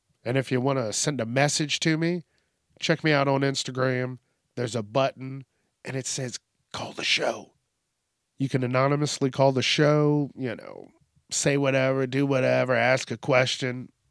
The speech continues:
You know, just have some fun with it. I mean, I, I don't give a shit. Just have some fun with it. This is not some kind of sponsor. I'm just saying, I, the Super Bowl is Sunday, the Eagles and the Chiefs. I don't know how it's gonna go.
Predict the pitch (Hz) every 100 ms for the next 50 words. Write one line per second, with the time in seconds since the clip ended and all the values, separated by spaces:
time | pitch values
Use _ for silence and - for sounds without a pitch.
0 | _ _ _ 160 156 196 - 185 196 180
1 | 190 165 190 170 120 90 - _ _ _
2 | _ _ _ _ _ _ _ - 139 151
3 | 131 110 117 90 - 135 202 160 127 120
4 | - 185 - _ - 151 160 180 165 165
5 | 170 196 143 101 - - _ _ _ _
6 | _ _ 127 147 151 160 151 - 156 160
7 | 143 - 165 165 170 - 156 147 143 143
8 | - 165 165 165 170 127 131 131 127 117
9 | - - 190 165 151 160 165 170 139 135
10 | 123 - 185 185 202 196 208 220 202 -
11 | - 175 175 175 175 156 156 143 131 123
12 | 123 - 254 254 - - - - _ _
13 | _ _ _ _ _ _ - 196 190 170
14 | 175 180 - 180 170 165 165 160 156